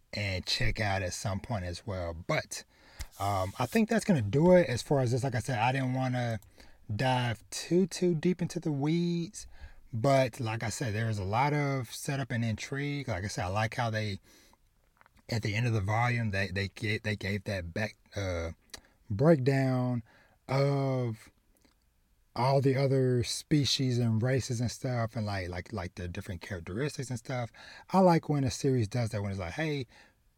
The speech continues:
there, here's some characters or different races or cultures or whatever, and we'll kinda, we're gonna kinda break that down." Kinda reminds me of, like, how detailed they go into with, uh, stuff in, uh, Magus of the Library, which is a manga I super love. Y'all should check out. Um,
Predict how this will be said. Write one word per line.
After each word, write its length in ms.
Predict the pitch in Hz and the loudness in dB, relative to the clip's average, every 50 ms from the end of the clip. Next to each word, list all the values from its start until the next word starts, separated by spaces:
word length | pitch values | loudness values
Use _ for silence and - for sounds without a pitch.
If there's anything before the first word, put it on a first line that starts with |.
| _ _ _ | _ _ _
there, 360 | 107 101 101 98 131 143 143 | -8 -6 0 2 4 4 4
here's 300 | 113 117 147 156 143 123 | 4 4 4 4 2 2
some 140 | - 143 135 | 0 -2 -2
characters 480 | - - 165 156 143 123 - 139 131 123 | 0 2 2 2 4 4 2 2 2 2
or 80 | 120 | 0
different 520 | 113 107 139 120 - - 131 120 117 107 98 | 0 0 0 -2 0 0 0 0 0 0 0
races 400 | 127 131 127 113 - 139 117 120 | 0 0 0 0 -2 -2 -2 -2
or 80 | 117 | -4
cultures 440 | 110 - - 139 127 113 - 120 113 | -4 -4 -4 -4 -4 -2 -2 -2 -2
or 40 | 113 | 0
whatever, 560 | 113 120 117 117 117 117 110 110 110 107 104 - - - - - - - _ _ | -2 -2 -2 -2 -2 -4 -2 -2 -2 -4 -4 -8 -16 -20 -20 -20 -20 -20 _ _
and 220 | - 104 107 104 104 | -4 -4 -2 0 -2
we'll 100 | 110 104 | -2 -2
kinda, 260 | - - 123 107 98 | -2 -2 -2 -2 -2
we're 100 | 92 95 | -4 -4
gonna 180 | 95 98 92 | -4 -6 -4
kinda 180 | - - 117 92 | -4 -4 -4 -4
break 240 | 92 98 101 101 - | -2 -4 -4 -4 -4
that 100 | 107 92 | -6 -6
down." 140 | 95 90 92 | -6 -6 -2
Kinda 180 | - 165 156 | 0 0 2
reminds 240 | 135 127 123 117 110 | 2 2 2 2 0
me 80 | 113 104 | 0 -2
of, 100 | 95 110 | -2 -2
like, 180 | 104 92 - | -4 -4 -2
how 240 | - 110 101 98 95 92 - - _ _ | -4 -2 -2 -2 -4 -6 -10 -14 _ _
detailed 480 | - 110 104 - - - 117 101 98 | -4 -4 -4 -2 -4 -4 -2 -2 -2
they 100 | 98 92 | -4 -4
go 240 | 90 - 101 98 95 | -4 -4 -4 -4 -4
into 300 | 90 87 - - 110 95 | -6 -8 -6 -6 -6 -6
with, 260 | 92 95 90 87 - | -4 -6 -8 -8 -8
uh, 340 | - 92 87 85 85 82 80 - - - - - - - _ | -6 -6 -6 -4 -4 -6 -8 -10 -12 -20 -20 -20 -20 -20 _
stuff 420 | - - - - 101 95 - - | -10 -8 -4 -4 -4 -4 -4 -4
in, 120 | 107 90 92 | -6 -4 -4
uh, 280 | 90 87 85 82 82 80 | -4 -4 -4 -4 -6 -6
Magus 500 | 82 87 92 101 104 104 - 98 - - | -6 -4 -2 -2 -2 -2 -4 -6 -6 -6
of 80 | 95 | -6
the 80 | 87 85 | -6 -4
Library, 540 | 82 92 98 101 87 95 85 85 82 82 92 - | -2 -2 -2 -2 -2 -2 -4 -4 -4 -6 -8 -8
which 140 | - 90 - | -10 -10 -8
is 120 | 85 80 | -10 -8
a 40 | 82 | -8
manga 380 | 82 85 87 90 87 87 87 78 | -6 -6 -4 -6 -4 -6 -8 -8
I 40 | 78 | -10
super 280 | - - 127 110 101 92 | -8 -8 -8 -6 -4 -4
love. 320 | 90 87 80 80 78 90 - - _ | -4 -6 -6 -8 -12 -16 -20 -16 _
Y'all 120 | - 82 | -14 -12
should 180 | - - - - | -12 -14 -16 -12
check 180 | - 98 - | -12 -10 -10
out. 80 | 87 - - - - - - - - - - - - - - _ | -12 -14 -16 -20 -20 -20 -20 -20 -20 -20 -20 -20 -20 -20 -18 _
Um, 580 | - 110 107 101 101 92 87 76 - - - - | -4 -2 -2 0 0 -2 -2 -4 -6 -10 -18 -20